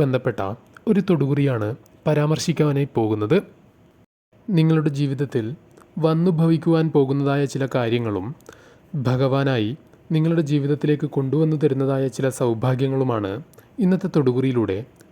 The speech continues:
മനസ്സിലാക്കുവാൻ പോകുന്നത്. ഈ കാര്യങ്ങളൊക്കെ മനസ്സിലാക്കുവാനായി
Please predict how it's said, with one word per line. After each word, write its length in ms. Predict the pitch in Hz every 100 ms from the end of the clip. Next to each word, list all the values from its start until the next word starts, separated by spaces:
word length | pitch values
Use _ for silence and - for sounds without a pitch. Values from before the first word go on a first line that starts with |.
| 151
മനസ്സിലാക്കുവാൻ 640 | 131 123 143 127 123 120 117
പോകുന്നത്. 400 | 110 101 98 101 180 - _ _ _ _ _ _ _ _ _ _ _ 196
ഈ 40 | 202 185
കാര്യങ്ങളൊക്കെ 540 | 156 151 156 151 156
മനസ്സിലാക്കുവാനായി 800 | 135 123 139 127 139 123 110 95